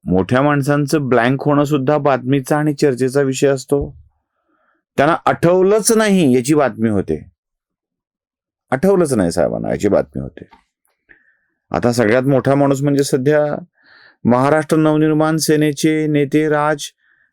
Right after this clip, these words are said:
ठाकरे यांचे चिरंजीव अमित ठाकरे. अमित ठाकरे आणि उ-, आदित्य ठाकरे या दोन ठाकरेंनी एक प्रेस कॉन्फरन्स घेतली आणि मुंबईच्या विकासाचा जाहीरनामा प्रकाशित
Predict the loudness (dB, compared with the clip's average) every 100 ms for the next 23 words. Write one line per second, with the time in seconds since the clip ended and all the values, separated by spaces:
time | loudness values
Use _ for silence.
0 | _ -2 -2 2 2 2 2 2 0 -2
1 | 0 0 0 0 0 0 -2 -4 -4 -4
2 | -4 -8 -12 _ _ _ _ _ _ _
3 | 0 2 2 0 -2 0 2 2 2 2
4 | 2 0 -2 _ _ _ _ 0 0 0
5 | -2 0 -2 0 -2 -2 _ _ -20 _
6 | -2 2 2 2 2 0 0 0 2 0
7 | -2 -6 _ _ -6 -4 0 -2 0 0
8 | 2 2 2 2 0 -2 0 0 0 -2
9 | -6 _ _ -2 0 2 2 0 0 0
10 | 0 0 0 2 0 2 0 0 0 2
11 | 2 0 0 0 0 -2 0 -2 0 -2
12 | -2 -6